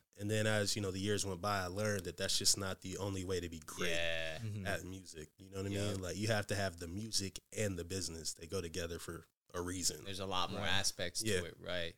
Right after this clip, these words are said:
Speaker 1: Mm-hmm.
Speaker 2: So when did you make that leap? When did music go from being something you did for fun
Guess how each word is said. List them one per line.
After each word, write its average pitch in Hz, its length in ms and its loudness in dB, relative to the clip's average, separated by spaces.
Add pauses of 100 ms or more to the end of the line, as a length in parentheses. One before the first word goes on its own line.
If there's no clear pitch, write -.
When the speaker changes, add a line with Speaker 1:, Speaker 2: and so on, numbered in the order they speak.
(120)
Speaker 1:
Mm-hmm. 110 180 -14 (240)
Speaker 2:
So 131 200 4
when 147 160 2
did 165 200 2
you 147 200 0
make 135 240 2
that 117 260 4
leap? 101 240 -6
When 117 160 -2
did 131 140 0
music 117 400 0
go 107 160 -2
from 101 220 -4
being 101 200 -2
something 98 300 -2
you 101 100 -4
did 95 160 -6
for 87 160 -12
fun 113 380 -6